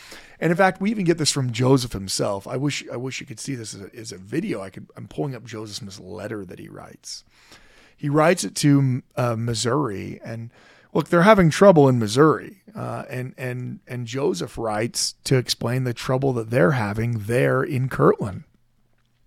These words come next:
He writes, "We are suffering great persecution on account of one man by the name of Doctor Hurlburt."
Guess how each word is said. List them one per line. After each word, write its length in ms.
He 100
writes, 440
"We 240
are 120
suffering 520
great 440
persecution 960
on 180
account 320
of 100
one 300
man 300
by 160
the 100
name 480
of 220
Doctor 400
Hurlburt." 840